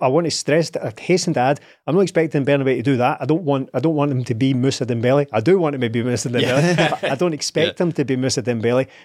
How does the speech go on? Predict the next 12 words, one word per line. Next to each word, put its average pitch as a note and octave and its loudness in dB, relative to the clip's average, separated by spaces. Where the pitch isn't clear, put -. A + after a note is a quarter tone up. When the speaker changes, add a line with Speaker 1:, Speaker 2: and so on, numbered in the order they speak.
Speaker 1:
But, B2+ 0
you - -4
know, B2+ 2
sometimes, E3 0
what F3+ 0
I'm D3+ -2
saying B2 0
is, A#2 -6
sometimes C#3 0
this C3+ 0
is B2+ -4
how C3+ 0